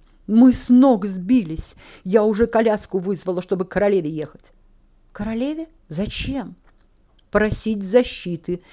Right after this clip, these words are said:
и требовать помощи тайной канцелярии. Думала, тебя похитили". "Черт, как-то туго соображаю". Нет, не соображаю вообще. "Ольга, как тебе не стыдно?"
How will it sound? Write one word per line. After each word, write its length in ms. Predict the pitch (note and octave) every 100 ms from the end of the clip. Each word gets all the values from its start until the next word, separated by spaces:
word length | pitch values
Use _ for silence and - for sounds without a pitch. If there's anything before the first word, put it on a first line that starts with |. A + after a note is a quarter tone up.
| -
и 100 | A3
требовать 540 | - G3+ A3 A#3+ G#3+ -
помощи 480 | G#3+ A#3 C4+ - C4
тайной 440 | G3+ G3 G#3 A3
канцелярии. 760 | - A#3+ - C4 F#3+ C#3+ C#3+ _ _ - -
Думала, 400 | D#3 F#3+ E3+ G3
тебя 240 | A#3 A#3+
похитили". 600 | B3+ C4+ - - - A2+ _ _ _ _ _ _ _ _
"Черт, 420 | - - - _ _ _ _ _ _ _ _ _ _ _
как-то 300 | - D#3+ -
туго 280 | A#3+ G3 D3
соображаю". 720 | - E3+ F#3 G3 E3 C#3+ C#3 _ _ _ _ _ _ _ _
Нет, 220 | F3+ D#3 _ _ -
не 220 | F3+ F#3+
соображаю 600 | G3+ G3+ G#3+ G#3 G3+ F3
вообще. 460 | F#3 F#3 - E3+ D3+ _ _ _ _ _ _
"Ольга, 600 | A#3 C4+ C#4+ F3 D3+ D#3 D#3 _ _ -
как 360 | B3 B3+ C#4
тебе 380 | - C#4+ A3+ B3
не 160 | A#3+ B3
стыдно?" 640 | - - G#3 D#3 D3+ D3